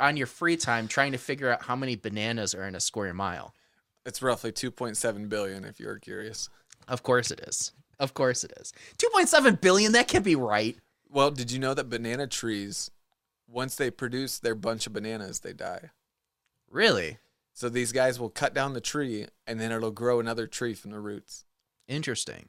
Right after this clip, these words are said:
Speaker 2: I thought that was very interesting. So
Speaker 1: So
Speaker 2: I asked them, I said, "How many bananas grow in a bunch?"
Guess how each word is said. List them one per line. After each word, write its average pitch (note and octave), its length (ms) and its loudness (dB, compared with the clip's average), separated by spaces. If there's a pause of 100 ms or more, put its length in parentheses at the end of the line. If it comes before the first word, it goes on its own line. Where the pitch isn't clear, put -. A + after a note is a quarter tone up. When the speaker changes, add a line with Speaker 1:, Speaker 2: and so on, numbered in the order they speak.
(140)
Speaker 2:
I A#2 120 -2
thought B2 200 -4
that G#2 120 -8
was G2+ 120 -10
very B2+ 200 0
interesting. G#2 440 -8
So B2 100 -2
Speaker 1:
So B2 140 6
Speaker 2:
I - 40 8
asked F#3 220 2
them, G2+ 180 -8
I G#2+ 60 -6
said, C3 160 -2
"How C#3+ 140 0
many G#3+ 120 -2
bananas D#3 460 -4
grow B2 140 -8
in A2+ 60 -8
a - 20 -12
bunch?" B2+ 480 -10